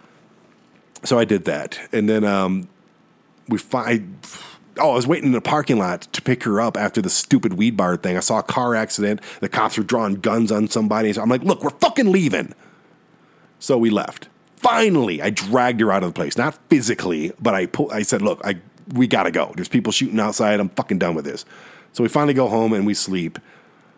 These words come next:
You know, of course, no sex, no fucking anything. I don't even know if we slept together that night. Next day of the Comic-Con, I get up at six thirty 'cause I had to go do some adjustments to her fucking table. Did she go with me?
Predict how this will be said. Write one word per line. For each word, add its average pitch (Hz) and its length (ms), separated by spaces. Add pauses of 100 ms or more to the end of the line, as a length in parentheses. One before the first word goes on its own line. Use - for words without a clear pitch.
(160)
You - 60
know, 78 80
of - 300
course, 110 440
no 104 200
sex, - 440
no 107 260
fucking 101 640
anything. 101 400
I 95 60
don't 110 80
even 107 100
know 107 80
if 95 100
we 95 60
slept 95 260
together 95 400
that 87 160
night. 82 340 (540)
Next 135 240
day 135 140
of 117 60
the 107 60
Comic-Con, 85 580 (380)
I 160 120
get 165 160
up 139 80
at 127 100
six - 320
thirty 113 400
'cause 98 160
I 95 60
had 107 140
to 110 40
go 110 140
do 104 120
some 104 160
adjustments 98 520
to - 100
her 165 1040 (340)
fucking 143 600
table. 123 680 (440)
Did 98 80
she - 120
go 101 160
with 139 280
me? 143 220